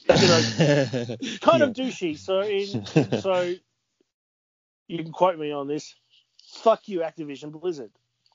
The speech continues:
Speaker 1: Go
Speaker 2: Yeah,
Speaker 1: fuck
Speaker 2: I
Speaker 1: yourselves.
Speaker 2: Yeah. Yeah, fuck
Speaker 1: Now,
Speaker 2: them.
Speaker 1: but now in some
Speaker 2: The good news.
Speaker 1: good news.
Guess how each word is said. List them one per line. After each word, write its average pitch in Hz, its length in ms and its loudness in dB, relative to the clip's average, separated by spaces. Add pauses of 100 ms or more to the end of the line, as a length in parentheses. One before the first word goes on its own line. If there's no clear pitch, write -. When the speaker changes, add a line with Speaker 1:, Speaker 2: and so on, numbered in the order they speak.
Speaker 1:
Go 117 80 0
Speaker 2:
Yeah, 95 140 2
Speaker 1:
fuck 180 220 0
Speaker 2:
I - 40 -10
Speaker 1:
yourselves. 120 540 -8 (140)
Speaker 2:
Yeah. 95 220 -10 (840)
Yeah, 101 140 2
fuck 101 180 -2
Speaker 1:
Now, 156 100 2
Speaker 2:
them. 92 200 -2 (500)
Speaker 1:
but 160 220 0
now 165 220 -4
in 160 120 -6
some 147 400 -10
Speaker 2:
The - 60 -6
good 123 180 4
news. - 260 -4 (540)
Speaker 1:
good 190 200 -4
news. - 480 -10